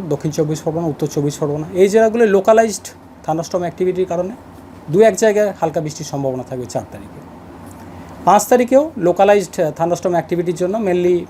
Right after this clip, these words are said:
পূর্ব মেদিনীপুর, উত্তর দক্ষিণ চব্বিশ পরগনা, নদিয়া, মুর্শিদাবাদ, বীরভূম, এই জেলাগুলো দু এক জায়গায় লোকালাইজড থান্ডারস্টর্ম অ্যাক্টিভিটির জন্য বৃষ্টির সম্ভাবনা হালকা ধরনের।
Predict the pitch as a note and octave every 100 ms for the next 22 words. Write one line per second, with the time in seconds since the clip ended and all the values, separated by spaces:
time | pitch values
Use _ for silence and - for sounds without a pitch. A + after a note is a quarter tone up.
0 | - - - - - - - E3 F3 F3+
1 | F3+ F#3 F#3 E3+ - D#3+ D#3+ D#3+ D3 D#3
2 | D3+ D#3+ D#3+ E3+ B3 - - - - -
3 | - - - - - C3 D3 D3 F3 D#3
4 | D3 E3+ D#3+ F3+ D3+ C#3 B2+ E3 F#3+ E3+
5 | G3+ A3 A#3 B3 B3 F#3+ A3 G3+ A3+ C4+
6 | G#3+ F3+ F#3 F#3 - - - - - -
7 | D3+ D#3+ - D#3+ D3 E3 D#3+ E3 G#3 F#3+
8 | D#3 D#3+ - C3+ A#2 G#2+ A2+ C3+ A2+ F#2
9 | -